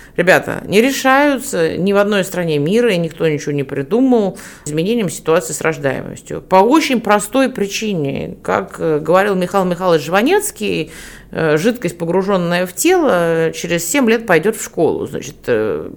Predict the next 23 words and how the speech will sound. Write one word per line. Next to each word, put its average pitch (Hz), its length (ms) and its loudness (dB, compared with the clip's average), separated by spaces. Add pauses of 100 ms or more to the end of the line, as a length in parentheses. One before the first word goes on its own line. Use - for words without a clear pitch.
(200)
чтобы 208 920 2
решить 196 340 -2
проблему 175 420 0
социальную, 156 640 -2
а 139 60 0
трудовые 196 500 0
проблемы, 185 500 0
финансовые 190 680 0
проблемы, 170 480 -2 (400)
их 190 160 -4
надо 165 240 2
решать 175 360 -2
сейчас, 403 600 0
да, 220 320 0
ну, 214 100 0
там, 139 220 -2
пять 175 340 0
лет 147 220 0
у - 20 -8
вас 127 160 -4
горизонт 131 460 -6
планирования 123 500 -2
среднесрочного. 131 840 -6